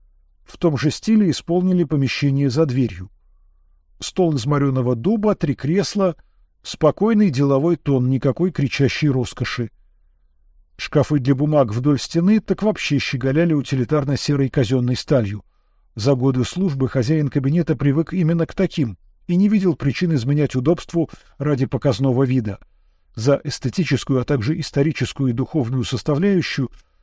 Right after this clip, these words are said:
отвечал стоящий в нише миндалевидный красный щит с полустершимся рисунком. По семейной легенде, он и щит был еще задолго до перехода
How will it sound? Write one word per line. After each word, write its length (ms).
отвечал 520
стоящий 600
в 120
нише 340
миндалевидный 920
красный 540
щит 360
с 80
полустершимся 840
рисунком. 560
По 100
семейной 480
легенде, 480
он 180
и 60
щит 300
был 180
еще 280
задолго 500
до 160
перехода 680